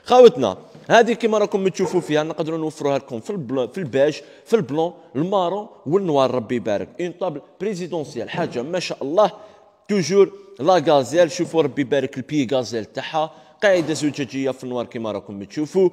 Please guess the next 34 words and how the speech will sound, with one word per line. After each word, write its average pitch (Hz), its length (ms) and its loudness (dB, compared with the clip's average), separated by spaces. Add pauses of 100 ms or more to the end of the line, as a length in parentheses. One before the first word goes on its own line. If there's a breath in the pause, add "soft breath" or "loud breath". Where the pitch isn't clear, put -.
(260 loud breath)
ويشاز 185 560 -2
وهذا 147 240 -2
الطابله 135 380 -2
دارت 113 340 -4
حاله 156 280 -4
واستفادوا 131 420 -6
منها، 143 360 -6 (220 loud breath)
ربي 123 320 0
يبارك، 131 360 -2
ربي 123 200 -8
يبارك 160 320 -8
مع 160 180 -6
لو 156 180 0
كيت. 110 220 -8 (300 loud breath)
البري 208 260 0
تاعها 196 480 -4 (180)
تسعطاش 185 440 -6
مليون 160 380 -6
وثمانمية 170 560 -2 (240 loud breath)
مع 139 120 -6
النقل 180 320 -4
والتركيب 160 480 -8
الى 139 220 -2
جميع 156 500 -4 (280 soft breath)
الولايات. 117 580 0 (340 loud breath)
عندنا 226 280 6
لا 214 120 6
طاب 208 240 4
اللي 185 140 -2
كنتو 190 280 -4
شفتوها 175 360 -2
لا 151 80 0
بريمير 165 420 -2
طاب، 107 240 -2